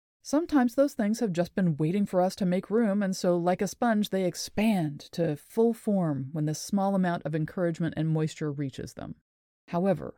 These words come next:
for most people, the space will simply stay empty until something is put into it. This can start with reclaiming.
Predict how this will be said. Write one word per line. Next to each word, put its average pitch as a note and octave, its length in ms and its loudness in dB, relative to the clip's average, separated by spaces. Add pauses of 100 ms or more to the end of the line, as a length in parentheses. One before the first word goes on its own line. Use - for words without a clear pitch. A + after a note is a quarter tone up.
(120)
for F3 140 0
most B3+ 340 4
people, F#3 320 0
the F#3 120 -2
space F#3+ 460 0
will D#3+ 160 2
simply G3 420 -2
stay G#3 300 -4
empty G3+ 420 -4
until D#3+ 320 -2
something D#3+ 380 -4
is D#3 120 -4
put E3 180 -2
into F#3+ 260 -4
it. - 60 -20 (720)
This D#3+ 120 -6
can G3+ 120 0
start C#4+ 600 2
with A#3 260 0
reclaiming. B3+ 640 -2